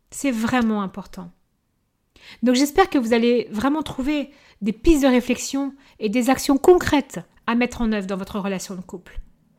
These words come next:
Parce que vraiment l'inaction, c'est un piège insidieux. Et en prenant conscience, en allant voir, en allant voir la responsabilité, vous allez transformer vraiment votre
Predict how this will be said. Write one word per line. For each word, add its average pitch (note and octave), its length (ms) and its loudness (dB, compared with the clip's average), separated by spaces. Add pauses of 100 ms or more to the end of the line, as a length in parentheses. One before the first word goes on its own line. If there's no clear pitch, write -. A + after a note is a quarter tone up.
(300)
Parce C4+ 160 2
que D4+ 100 4
vraiment C#4+ 340 6
l'inaction, A#3+ 460 -2
c'est C4+ 160 -6
un B3+ 140 0
piège A#3 340 -2 (120)
insidieux. G3 540 -2 (800)
Et B3 140 4
en A#3 160 4 (120)
prenant F4 360 4
conscience, B3 640 -4 (280)
en G#3+ 240 2
allant E4+ 220 6
voir, C4+ 240 0
en A#3 120 2
allant D#4 220 0
voir C4 200 -2
la A#3+ 80 -4
responsabilité, A3 1040 -6 (480)
vous G#3+ 160 2
allez A#3+ 180 2
transformer G#3+ 720 0 (240)
vraiment G3+ 500 -6 (520)
votre B3+ 460 0